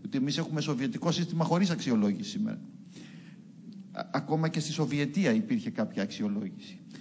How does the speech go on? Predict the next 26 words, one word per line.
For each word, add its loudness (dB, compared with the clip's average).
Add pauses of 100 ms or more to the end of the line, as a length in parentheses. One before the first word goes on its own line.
(560)
Το -2
σύστημα, 4
πάντως, 4
που 0
εγώ 4
περιγράφω, 2 (340)
της 2
αυτονομίας, 4
ένα 2
σύγχρονο 4
ευρωπαϊκό 2
σύστημα, 0 (400)
πρέπει 10
να 6
συνοδεύεται 4
από 4
αξιολόγηση 2 (120)
και 2 (400)
θα -4
ξεκινήσουμε 2
από 2
την 0
αξιολόγηση 2
των 4
σχολικών 8
μονάδων, 10